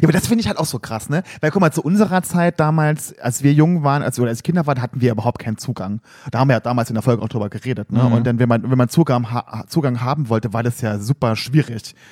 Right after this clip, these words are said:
Speaker 2: Ja.
Speaker 1: Da, du konntest ja keinen Porno
Speaker 2: Ja.
Speaker 1: gucken irgendwo.
Speaker 2: Ja.
Speaker 1: Und heute machst du einfach den Laptop auf und googelst irgendwas, dann bist du doch drin in der
Speaker 2: Nicht
Speaker 1: Geschichte,
Speaker 2: mal,
Speaker 1: ne?
Speaker 2: selbst im Handy.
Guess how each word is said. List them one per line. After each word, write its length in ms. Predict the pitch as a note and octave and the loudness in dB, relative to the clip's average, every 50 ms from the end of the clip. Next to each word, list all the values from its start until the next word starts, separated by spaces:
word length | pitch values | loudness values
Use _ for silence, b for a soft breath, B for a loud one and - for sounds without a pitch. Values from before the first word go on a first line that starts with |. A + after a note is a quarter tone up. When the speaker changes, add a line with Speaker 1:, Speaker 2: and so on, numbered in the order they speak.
| B | B
Speaker 2:
Ja. 160 | A#2 A2+ A#2 - _ - - | -4 -2 -2 -4 _ -6 -4
Speaker 1:
Da, 80 | A#2+ | -4
du 80 | - - | -4 -4
konntest 360 | - - B2 C#3+ D#3+ - - | -4 -2 0 0 0 -2 -4
ja 60 | G#2+ | -6
keinen 280 | - - B2 G#2+ G2 G#2 | -6 -6 -6 -6 -6 -2
Porno 220 | - D3+ D#3 D#3 | 2 2 4 4
Speaker 2:
Ja. 40 | B2 | 2
Speaker 1:
gucken 240 | - C3 - B2 B2 | 0 -2 -2 -2 -4
irgendwo. 300 | - A#2 A2+ A#2 A#2+ B2 | -4 -4 -4 -2 -2 -2
Speaker 2:
Ja. 80 | A#2+ B2 | 0 0
Speaker 1:
Und 80 | B2+ | 0
heute 220 | B2+ A#2+ A#2+ D3+ C#3 | 0 0 0 0 -2
machst 200 | B2 B2 B2 - | -2 -4 -6 -6
du 60 | B2 | -4
einfach 160 | A#2+ C3 B2 | -2 -2 -2
den 160 | A2+ A#2+ A2+ | 0 -2 -2
Laptop 360 | G#2+ A#2+ A#2 - - E3+ C#3+ - | -2 -2 -4 -2 -2 -2 0 0
auf 260 | - D3+ D#3+ D#3+ D#3 | 0 0 -2 -2 -2
und 320 | - C3 B2+ C3 C3 - - B B B B B B | -4 -6 -6 -6 -6 -8 -12 B B B B B B
googelst 320 | - C#3 C#3 E3 F#3 - - | 2 4 6 6 4 4 2
irgendwas, 300 | D3 D#3 D3 D#3+ D#3 D3+ | 0 0 0 0 0 0
dann 160 | D3+ D3 C3 | 0 0 0
bist 160 | D3 - - | 0 0 0
du 20 | |
doch 120 | A#2 A2+ - | -2 -2 -2
drin 180 | - - F3 | -4 -4 -2
in 40 | B2 | 0
der 100 | A2+ A2 | 0 0
Speaker 2:
Nicht 80 | G#2+ B2 A#2+ | 0 0 -2
Speaker 1:
Geschichte, 160 | A#2+ - B2 | 0 0 0
Speaker 2:
mal, 200 | D3 A#2+ A#2 C#3+ | 2 2 2 0
Speaker 1:
ne? 80 | E3 A2+ | -2 -2
Speaker 2:
selbst 240 | - - A2+ G#2+ - | -4 -6 -6 -6 -4
im 100 | A#2 A2 | -6 -6
Handy. 320 | A#2+ C3 C3+ B2 G#2 G#2+ | -4 -6 -6 -8 -10 -12